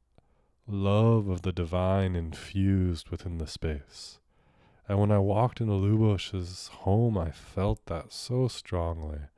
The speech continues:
And it was so nourishing to me to just be in that space that it brought such a trust to Lubos that I was like, "If you made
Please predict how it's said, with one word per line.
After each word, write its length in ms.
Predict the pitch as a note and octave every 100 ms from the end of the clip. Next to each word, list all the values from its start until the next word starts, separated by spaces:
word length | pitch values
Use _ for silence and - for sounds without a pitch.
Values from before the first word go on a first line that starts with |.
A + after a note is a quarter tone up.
| _ - - _ -
And 120 | G2
it 20 |
was 220 | F#2+ F#2+
so 320 | - B2+ B2+
nourishing 880 | A2 F#2+ F2+ F#2+ G2+ G#2+ - F#2 E2
to 60 | E2
me 180 | E2 D#2+
to 80 |
just 340 | E2+ G2 - -
be 400 | F2+ F2 E2 D2+ _ _ - _ _ _ _ -
in 480 | G#2 G#2+ A2 G#2
that 360 | F#2 F2 E2+ -
space 840 | - - - F#2+ F2 D#2 - - - _ _ _ _ _
that 140 | A2 G#2
it 160 | G2+
brought 340 | G2 A2+ C3+ G#2
such 260 | - -
a 80 | E2
trust 640 | - - F#2+ C#3+ - - -
to 120 | F#2+
Lubos 460 | F2 E2 E2 D2
that 160 | - E2
I 100 | F2
was 140 | E2+
like, 180 | F2+ -
"If 160 | - G#2+
you 160 | B2+
made 500 | D3+ G#2+ F2+ E2+ E2